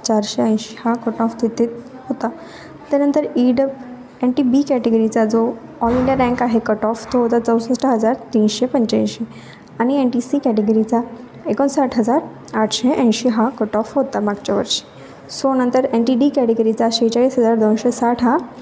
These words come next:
तिथे ऑल इंडिया रँकचा कट ऑफ होता आणि ओपन कॅटेगरीचा शेहेचाळीस हजार चारशे सत्तेचाळीस हा तिथे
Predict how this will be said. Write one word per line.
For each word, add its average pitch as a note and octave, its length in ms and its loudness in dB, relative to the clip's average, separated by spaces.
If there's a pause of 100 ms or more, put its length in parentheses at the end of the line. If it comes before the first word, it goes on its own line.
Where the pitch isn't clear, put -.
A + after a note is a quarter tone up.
(320)
तिथे A#3 140 0
ऑल A3+ 220 2
इंडिया A#3 220 2
रँकचा G#3+ 280 0
कट A3+ 240 -2
ऑफ A3+ 180 -4
होता A3 200 0
आणि A3 260 2
ओपन A3+ 380 0
कॅटेगरीचा A3 600 0 (500)
शेहेचाळीस B3+ 480 2
हजार A3 220 4
चारशे A3 440 0
सत्तेचाळीस A3+ 720 2
हा A#3 80 2
तिथे B3 380 -2